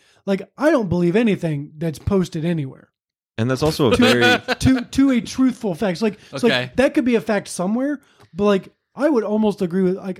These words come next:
Speaker 1: I,
Speaker 3: I
Speaker 1: I
Speaker 3: mean,
Speaker 1: agree more
Speaker 3: but,
Speaker 1: with Connor.
Speaker 3: but,
Speaker 1: Like,
Speaker 3: but
Speaker 1: I know people who've been in the military
Speaker 3: Okay, so,
Speaker 1: that
Speaker 3: so
Speaker 1: are
Speaker 3: then
Speaker 1: not manipulated by any of that thing. They're just like, "Yeah, military is what I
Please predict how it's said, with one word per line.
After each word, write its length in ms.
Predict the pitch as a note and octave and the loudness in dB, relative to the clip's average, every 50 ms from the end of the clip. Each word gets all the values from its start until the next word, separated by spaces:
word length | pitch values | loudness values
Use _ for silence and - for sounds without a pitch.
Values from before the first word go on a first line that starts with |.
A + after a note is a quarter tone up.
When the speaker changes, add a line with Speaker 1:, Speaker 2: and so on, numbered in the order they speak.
| - - | -14 -8
Speaker 1:
I, 120 | G#3 A#3+ B3+ | -6 -6 -4
Speaker 3:
I 80 | - | -4
Speaker 1:
I 40 | G3 | -4
Speaker 3:
mean, 140 | G#3+ A#3+ A3 | -2 -2 0
Speaker 1:
agree 160 | G3 A#3 A3+ | 2 2 2
more 140 | A3 G#3+ G#3 | 4 4 2
Speaker 3:
but, 40 | G3 | 2
Speaker 1:
with 120 | F3+ F#3 | 0 0
Connor. 260 | - A#3 B3 C#4+ C4 A3+ | 0 0 2 2 2 2
Speaker 3:
but, 60 | G3 | 2
Speaker 1:
Like, 220 | F3+ E3 C#3+ - - _ _ _ - _ | 2 0 -2 -6 -16 _ _ _ -20 _
Speaker 3:
but 180 | - A3+ G3 - - - - | -10 -10 -10 -10 -16 -4 -2
Speaker 1:
I 140 | - A#3 C#4 | 2 2 4
know 120 | C#4 C4+ | 2 2
people 280 | - - A#3 - - G3+ | 2 2 0 2 2 2
who've 100 | G#3 F#3 | 2 2
been 120 | F3 G3 F#3+ | 2 2 2
in 80 | F#3 | 2
the 60 | F3 | 2
military 640 | E3+ F#3 A#3 B3+ A#3 - G#3 F3 D#3+ D3+ D3+ D3+ C3+ - - | 0 2 0 0 0 0 -2 -2 -2 -2 -4 -4 -8 -4 -4
Speaker 3:
Okay, 380 | F3+ F3 F3+ C3+ A#2+ A#2+ - | -4 -2 0 -2 -2 -2 -6
so, 140 | C3+ D#3+ G#3+ | -4 0 0
Speaker 1:
that 280 | G#3 G#3+ A3 F#3+ D#3 D#3 | 0 0 0 -4 -8 -6
Speaker 3:
so 120 | D#3 G3 G3 | -4 0 2
Speaker 1:
are 60 | F#3+ | 2
Speaker 3:
then 160 | G3 F3+ F#3 | 2 2 2
Speaker 1:
not 180 | G#3 A3 A#3 G#3+ | 2 2 2 0
manipulated 480 | F#3+ F#3+ G3 G3 F#3+ G3 F#3+ F#3 F3 | 0 0 0 0 0 -2 -2 0 0
by 140 | D#3 D#3+ D#3+ | 0 0 0
any 240 | E3+ G3 G#3+ A3 G3+ | 2 0 2 2 2
of 80 | F3+ D#3 | 0 0
that 120 | D#3 D#3+ - | 0 -2 -2
thing. 100 | F3 E3 | -2 0
They're 100 | F3 F#3 | 0 0
just 140 | F#3+ F3+ | 0 0
like, 160 | F#3 F3 D#3 C4 | 0 0 0 0
"Yeah, 140 | A#3+ F3 | 0 0
military 500 | D#3+ E3 E3 F#3 A3 A#3 G3 - A3 G#3 | -2 -4 -2 0 0 0 2 2 0 0
is 100 | G3 F3 | 2 0
what 140 | F3 G3 G3 | 0 0 0
I 80 | F#3+ | 0